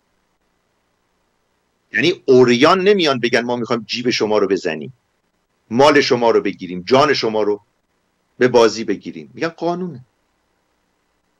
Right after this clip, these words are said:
حالا تحت عنوان قانون مالیات ها تا قوانین دیگر می‌خوان جیب راننده ها رو بزنن، قانون در اداره راهنما رانندگی تصویب می‌کنن،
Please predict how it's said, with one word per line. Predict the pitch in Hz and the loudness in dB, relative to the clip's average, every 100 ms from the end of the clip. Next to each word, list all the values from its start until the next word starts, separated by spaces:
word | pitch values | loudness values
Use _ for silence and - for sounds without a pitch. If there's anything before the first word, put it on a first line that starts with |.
| _ _ _ - | _ _ _ -4
حالا | 120 | -2
تحت | 131 131 127 | 2 0 0
عنوان | 123 113 123 120 | -2 0 -2 0
قانون | 110 110 123 | -2 -2 -2
مالیات | 104 95 92 98 90 | -2 -2 0 0 0
ها | - 120 202 226 - _ | -2 -2 -2 -4 -10 _
تا | 185 233 | 0 4
قوانین | 135 120 110 110 101 | 4 2 0 -2 -8
دیگر | 90 87 87 - _ _ _ _ _ _ _ _ _ _ _ _ _ _ _ _ _ _ _ _ _ _ _ _ _ _ _ _ _ _ _ _ _ _ _ _ _ - | -8 -12 -14 -18 _ _ _ _ _ _ _ _ _ _ _ _ _ _ _ _ _ _ _ _ _ _ _ _ _ _ _ _ _ _ _ _ _ _ _ _ _ -6
می‌خوان | 131 175 | 0 0
جیب | - 240 | 2 4
راننده | 185 160 151 151 143 | 6 6 4 2 0
ها | 170 | 0
رو | 196 | -2
بزنن، | 220 247 233 214 208 214 _ _ _ _ _ _ _ | -2 -4 -6 -8 -10 -16 _ _ _ _ _ _ _
قانون | 139 160 165 190 | -4 -2 -2 -4
در | 165 151 | -2 0
اداره | 143 143 147 | 2 0 0
راهنما | 156 131 135 139 135 | -2 -2 -2 -2 -2
رانندگی | 135 135 | -4 -2
تصویب | 135 127 - 208 | -4 -4 -10 -10
می‌کنن، | 247 240 233 | -10 -8 -8